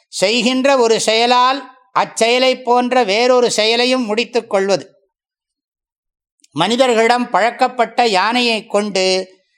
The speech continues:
காட்டில் திரியக்கூடிய வேறொரு புதிய யானையை பிடித்தலை போன்றது.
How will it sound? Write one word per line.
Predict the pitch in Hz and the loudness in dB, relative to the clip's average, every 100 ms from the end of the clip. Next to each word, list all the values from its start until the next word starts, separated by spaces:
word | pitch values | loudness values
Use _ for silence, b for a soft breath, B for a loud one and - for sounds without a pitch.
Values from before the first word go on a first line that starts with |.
| _ _ | _ _
காட்டில் | 226 226 262 277 262 254 | -2 -2 0 0 0 -2
திரியக்கூடிய | 220 240 254 247 220 240 254 247 | -2 0 0 -2 -6 -4 0 0
வேறொரு | 185 226 254 247 220 | 0 2 2 2 0
புதிய | 196 226 254 | -2 -2 0
யானையை | 233 208 208 202 208 240 | 2 0 0 -4 -4 -6
பிடித்தலை | - 202 170 202 180 208 | -6 -8 -4 -2 -2 -4
போன்றது. | 202 185 180 151 135 151 127 - | -2 -2 -2 -4 -2 -2 -2 -8